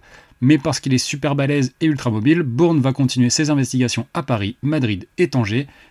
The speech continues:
afin de découvrir la vérité sur ce qu'il est et pourquoi il est ce qu'il est, quitte à foutre un sacré bordel dans l'organigramme de la C I A. Autant vous le dire tout de suite, je n'ai jamais été un grand fan de la saga,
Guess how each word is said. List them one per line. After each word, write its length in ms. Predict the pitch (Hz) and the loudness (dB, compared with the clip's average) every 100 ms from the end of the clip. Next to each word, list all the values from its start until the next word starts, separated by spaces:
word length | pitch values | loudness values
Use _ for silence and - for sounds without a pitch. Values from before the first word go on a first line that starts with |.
| - | -6
afin 260 | 113 139 | -4 0
de 80 | 120 | -2
découvrir 520 | 101 131 135 117 131 | 0 -2 0 -2 -4
la 80 | 87 | -6
vérité 420 | 90 120 104 135 | -4 -2 -2 -4
sur 240 | 127 - - | -6 -8 -6
ce 100 | 127 | -6
qu'il 220 | - 92 | -6 -8
est 120 | 113 - | -8 -8
et 120 | - _ | -10 _
pourquoi 480 | - 160 - - 156 | -6 -6 -4 -2 0
il 100 | 104 | 0
est 60 | 98 | -4
ce 100 | - | -6
qu'il 220 | - 85 | -10 -10
est, 80 | - _ - _ | -12 _ -20 _
quitte 220 | - 147 | -8 -4
à 40 | 110 | -4
foutre 280 | - 151 95 | -4 -8 -6
un 20 | |
sacré 380 | - 160 - 107 | -4 -4 -4 -2
bordel 280 | 117 151 | -2 -2
dans 120 | 139 104 | -2 -2
l'organigramme 560 | 104 127 123 131 156 | -2 2 2 2 0
de 80 | 151 | 0
la 120 | 151 | 0
C 180 | 123 143 | 0 -2
I 100 | 95 | -2
A. 80 | 73 _ _ - _ _ _ _ _ 233 | -6 _ _ -20 _ _ _ _ _ -2
Autant 240 | 240 226 | 2 4
vous 100 | 202 | 2
le 40 | |
dire 120 | 185 175 | 0 -2
tout 120 | 180 | -4
de 40 | |
suite, 240 | - 170 139 | -6 -4 -4
je 220 | 117 135 | 0 2
n'ai 240 | 143 147 | 4 2
jamais 400 | 127 139 143 151 | 2 0 2 0
été 300 | - 123 147 - | -2 -2 -2 0
un 80 | |
grand 160 | 135 113 | 0 0
fan 320 | 104 123 131 | -2 2 2
de 80 | 123 | 4
la 120 | 123 | 0
saga, 420 | - 95 92 113 | -2 -2 -2 -4